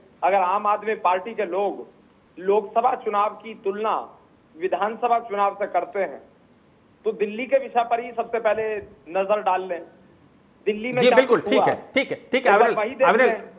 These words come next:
Speaker 2: आ-, आपने
Speaker 1: सात में
Speaker 2: बिल्कुल
Speaker 1: सात सीटें हम जीते हैं तो सत्तर में सत्तर विधानसभा हम जीतेंगे इस, इस आधार पर तो।
Speaker 2: जी, ठीक है,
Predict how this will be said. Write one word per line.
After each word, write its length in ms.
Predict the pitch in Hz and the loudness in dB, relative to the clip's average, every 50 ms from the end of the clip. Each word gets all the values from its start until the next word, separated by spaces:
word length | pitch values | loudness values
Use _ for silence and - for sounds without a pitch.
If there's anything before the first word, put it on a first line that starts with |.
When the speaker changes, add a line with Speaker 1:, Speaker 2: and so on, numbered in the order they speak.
| - _ _ _ - | -20 _ _ _ 0
Speaker 2:
आ-, 120 | - 175 | 2 2
आपने 160 | 175 - 175 196 | 6 6 6 6
Speaker 1:
सात 100 | 220 226 | 6 4
में 100 | 214 202 | 2 0
Speaker 2:
बिल्कुल 220 | 214 - 247 240 | 2 4 4 2
Speaker 1:
सात 120 | 240 240 | 2 2
सीटें 260 | - 269 262 247 - 254 | -2 -8 -4 -2 0 0
हम 140 | 240 240 233 | 0 0 -4
जीते 240 | 226 247 247 247 254 | -10 -6 -2 -2 0
हैं 240 | 233 226 233 226 - - - - _ - | 0 -2 -2 -4 -6 -10 -16 -6 _ -2
तो 60 | 240 | 0
सत्तर 400 | 240 247 226 240 - 254 254 254 | 0 0 -2 0 0 0 0 0
में 80 | 262 | -2
सत्तर 340 | 247 - 240 247 - 254 254 | -2 -2 -4 -2 -2 -4 -4
विधानसभा 500 | 220 233 214 208 220 226 226 254 247 240 | -2 -2 0 0 0 -2 -2 0 0 0
हम 160 | 220 233 233 220 | 0 -2 -6 -10
जीतेंगे 340 | 247 254 262 254 247 240 233 | -8 -4 -4 -2 0 -2 -2
इस, 360 | 226 226 214 - 208 196 190 208 | -2 -2 -4 -4 -4 -6 -6 -6
इस 120 | 196 - | -4 -2
आधार 260 | 208 202 185 190 196 | -2 0 0 0 -2
पर 160 | 190 - 180 | -2 -4 -6
तो। 200 | 185 - - - - - _ _ _ _ _ _ _ _ - | -8 -10 -14 -16 -16 -20 _ _ _ _ _ _ _ _ -12
Speaker 2:
जी, 180 | 139 139 185 175 | -2 0 0 0
ठीक 260 | - - 247 220 - | 0 -2 -4 -4 -4
है, 120 | 123 98 | -6 -6